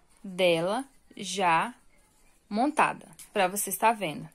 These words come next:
Mas ela é bem grande, muito boa, muito boa. É tanto que eu vou tá pedindo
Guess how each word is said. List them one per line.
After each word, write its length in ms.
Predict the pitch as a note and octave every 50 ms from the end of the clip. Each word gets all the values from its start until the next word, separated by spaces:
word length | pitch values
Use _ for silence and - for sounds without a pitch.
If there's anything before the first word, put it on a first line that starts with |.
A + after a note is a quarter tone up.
| _ _ - - - - - -
Mas 320 | - G#3+ A3 A#3 A#3+ A#3+ B3
ela 160 | A#3+ A#3+ B3
é 40 | B3+
bem 600 | A#3+ A3+ G#3 G3 G3+ A#3 A3+ A3+ A#3+ B3+ C4 B3
grande, 680 | G#3 G#3 F#3 F3+ F3 E3+ E3+ F3 F3 E3+ - F#3+ F3+ - - _ -
muito 840 | G#3+ A3 A#3 A#3+ B3 B3 C4 C4+ C#4 C#4+ D4 D4+ D4 - - D#4 B3
boa, 580 | G3+ F3 G#3+ B3 G3+ F#3+ F3 E3+ D#3+ F3 G#3 - - - - -
muito 440 | G3+ G#3 G#3+ A#3 C4 C#4+ - D4+
boa. 400 | A3 G3 G3 F#3+ F#3+ G3+ A3 A#3+ - - - - - - -
É 160 | - A3 A3+
tanto 420 | A3+ - - B3 B3 C4+ C4+ - -
que 100 | - C#4
eu 140 | B3 B3 A#3+
vou 220 | A3+ A3+ A3+ A#3+
tá 160 | A#3+ C#4 C4
pedindo 580 | C4+ - C4+ A3+ G#3+ A3+ A3 A3+ A3+ A#3+ C#4